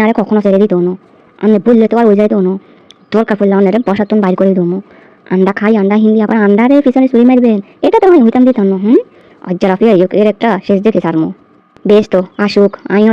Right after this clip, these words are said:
দেখমু আর ভাই কিটা করে, আরে বাসা থেকে তাড়িয়ে দেয়। আর যা জায়গা যদি তোর নিজের বোন থাকতো, তুমি কি তার সাথে ঠিক একই ব্যবহার করতে পারতা, হ্যাঁ? তোমরা বউরা এমন কিল্লাই, হ্যাঁ? নিজের স্বামী বোনের নিজের বোন মনে করতে পারো না? নিজের বোন হলে তো ঠিক আল্লাহ দেখো কথা করতে।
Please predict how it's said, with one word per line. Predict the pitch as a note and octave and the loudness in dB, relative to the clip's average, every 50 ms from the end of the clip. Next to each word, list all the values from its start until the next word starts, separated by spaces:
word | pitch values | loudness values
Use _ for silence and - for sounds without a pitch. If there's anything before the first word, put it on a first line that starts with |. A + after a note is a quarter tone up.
| G#3+ | 2
দেখমু | G3+ F#3+ - F3+ E3+ F#3+ A#3+ - F#3 | 0 0 0 -2 -2 -4 -6 -6 -4
আর | F#3+ G3 G3+ | -4 -2 -2
ভাই | G3 G3+ | -2 -2
কিটা | G3 F3 F3 F3 F3+ | -2 -4 -4 -2 -2
করে, | F3 D#3 - - _ - - - - _ - | -2 -4 -4 -8 _ -20 -20 -20 -16 _ -6
আরে | F3+ F#3+ G3+ G#3+ | -4 -2 -2 -2
বাসা | G3+ G#3 A3 | -4 -4 -4
থেকে | A#3+ A#3+ - | -2 -2 0
তাড়িয়ে | A#3+ A#3+ A#3+ A3+ A3 A3 | 0 2 2 2 2 0
দেয়। | A#3 C4+ D4+ G#3+ - - _ _ _ _ _ _ _ _ _ _ _ _ _ _ | 0 2 0 0 -2 -6 _ _ _ _ _ _ _ _ _ _ _ _ _ _
আর | - G#3 G3 G3+ | -8 -6 -4 -2
যা | G3 G3+ G#3+ | -2 0 0
জায়গা | B3 B3+ C4 B3+ | 0 0 0 0
যদি | C4 B3+ C4 | 0 0 2
তোর | B3+ B3 B3+ | 2 2 2
নিজের | C4+ B3+ A3+ | 2 2 2
বোন | B3 B3+ B3+ | 2 2 0
থাকতো, | C4 A3+ - - B3 C#4 E4 - _ _ _ _ _ _ _ _ _ _ _ _ _ _ - | 0 -2 0 0 0 0 0 -2 _ _ _ _ _ _ _ _ _ _ _ _ _ _ -2
তুমি | A#3 A#3 - | 0 0 2
কি | C4+ C4+ C#4 | 2 0 0
তার | B3+ - | 0 0
সাথে | B3 A#3+ C4 - | 0 0 0 0
ঠিক | C#4 - B3 | 0 0 0
একই | G#3+ - C4 | 0 2 2
ব্যবহার | C#4+ C#4 B3+ B3+ C4+ C#4+ | 2 2 2 2 2 0
করতে | C#4+ - D4 | 0 0 0
পারতা, | C#4+ C4+ - D4+ D4+ B3+ G#3 - - | -2 -2 0 0 -2 -2 -2 -4 -2
হ্যাঁ? | A#3 B3+ E4+ F#4 - _ _ _ _ | 0 0 0 0 -4 _ _ _ _
তোমরা | - A3+ A#3 B3+ | -2 0 2 2
বউরা | D4 D4 C4 C4 C#4 | 2 2 2 2 2
এমন | D4 C#4+ A#3+ G#3+ | 2 2 2 2
কিল্লাই, | A3+ A3 G#3+ G3+ G3+ F#3+ G3+ | 0 0 0 0 -2 -4 -4
হ্যাঁ? | G#3+ A#3+ E4 - - _ _ _ _ _ _ _ _ _ - | -2 -2 -2 -2 -4 _ _ _ _ _ _ _ _ _ -2
নিজের | A#3 A#3 A3 G#3+ - | 0 0 0 0 0
স্বামী | G#3+ A3 B3+ | 0 0 2
বোনের | B3+ A#3 A#3 A#3+ B3+ B3 B3+ | 2 2 2 2 2 2 2
নিজের | B3 A3+ G#3+ | 2 2 2
বোন | A3 G#3+ A3+ | 0 0 0
মনে | B3 B3+ C#4 | 0 0 0
করতে | - B3 B3 | -2 0 0
পারো | B3+ C4+ B3+ B3 | 0 2 2 2
না? | B3 D4+ F4 - _ _ _ _ _ _ _ _ _ _ _ _ _ _ _ _ _ _ - | 2 0 -4 -8 _ _ _ _ _ _ _ _ _ _ _ _ _ _ _ _ _ _ -2
নিজের | A3 A3+ A3 G#3 | 0 0 0 2
বোন | G3 G#3 A3+ | 2 2 2
হলে | A3 B3 C#4 | 2 0 0
তো | C#4 - | 0 0
ঠিক | D4 C#4+ B3+ B3 | 0 0 2 2
আল্লাহ | B3 A#3+ A3 A3 | 2 2 2 0
দেখো | G#3+ A#3 A#3+ A#3 A3 | 0 0 0 0 0
কথা | G3+ G#3 G3+ | 0 -2 -2
করতে। | F#3+ G3 - G3 | -4 -4 -4 -4